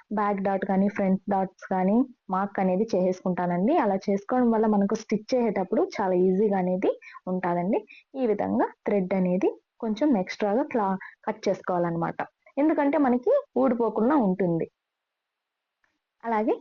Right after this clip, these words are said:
ఇంకో సైడ్ కానీ డార్ట్‌ని పెట్టేసుకున్నాము. ఈ విధంగా ఇంకో సైడ్ కానీ డార్ట్‌ని స్టిచ్ చేసేసుకున్నాం కదా.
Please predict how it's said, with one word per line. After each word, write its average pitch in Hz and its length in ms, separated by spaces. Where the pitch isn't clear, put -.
ఇంకో 226 240
సైడ్ 208 300
కానీ 208 240
డార్ట్‌ని 208 400
పెట్టేసుకున్నాము. 185 800
ఈ 208 100
విధంగా 196 320
ఇంకో 214 220
సైడ్ 196 240
కానీ 190 220
డార్ట్‌ని 196 380
స్టిచ్ 190 280
చేసేసుకున్నాం 180 560
కదా. 226 180